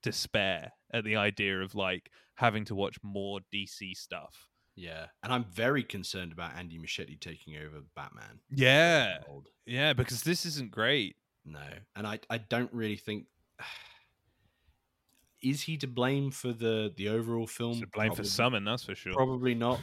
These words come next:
Speaker 2: but, I mean, the direction itself, you, like, with the trick of the camera and things like that, you can tweak some stuff so it doesn't look quite as bad,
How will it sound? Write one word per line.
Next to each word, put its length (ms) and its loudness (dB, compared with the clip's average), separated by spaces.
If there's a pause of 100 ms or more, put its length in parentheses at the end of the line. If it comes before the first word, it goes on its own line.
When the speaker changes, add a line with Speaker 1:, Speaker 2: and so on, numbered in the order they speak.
(140)
Speaker 2:
but, 180 -2
I 40 -4
mean, 220 2
the 80 0
direction 560 -2
itself, 720 -4 (1300)
you, 200 -8 (120)
like, 140 -2
with 100 -4
the 80 -6
trick 260 -2
of 80 -2
the 60 -6
camera 400 0
and 100 -2
things 200 -2
like 100 0
that, 180 2
you 140 -2
can 200 -2
tweak 340 -4
some 140 -8
stuff 280 -2
so 160 -6
it 60 -6
doesn't 260 -4
look 200 -2
quite 280 -2
as 100 -6
bad, 460 0